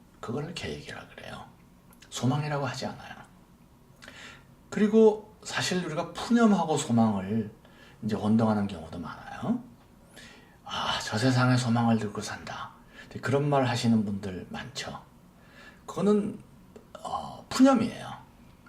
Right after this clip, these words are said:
그 저 세상에 소망을 두고 살고 그런 막연한, 음, 그런 이제 말투, 그런 말씀 하시면 안 돼요. 제가 오늘 성경에서 말하는 소망이 무엇인가?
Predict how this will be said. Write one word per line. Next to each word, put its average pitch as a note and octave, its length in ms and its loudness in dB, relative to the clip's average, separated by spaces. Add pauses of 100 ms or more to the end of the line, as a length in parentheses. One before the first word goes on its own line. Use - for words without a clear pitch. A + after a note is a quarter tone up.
(800)
그 A#2 280 2
저 G#2+ 100 -2
세상에 F3 340 4
소망을 C#3 420 2
두고 C3+ 180 0
살고 B2 440 -2 (280)
그런 C#3 320 2 (260)
막연한, D#3 600 0 (840)
음, F#2 380 -10
그런 C3 460 4 (100)
이제 G#2 120 -2
말투, G2 600 -6 (600)
그런 B2 240 4
말씀 A#2+ 280 2
하시면 - 300 -6
안 - 280 -10
돼요. - 180 -12 (840)
제가 A2 320 0
오늘 A2+ 420 0 (520)
성경에서 D3 640 -2
말하는 A2+ 340 4
소망이 F#2+ 360 -6
무엇인가? - 680 -10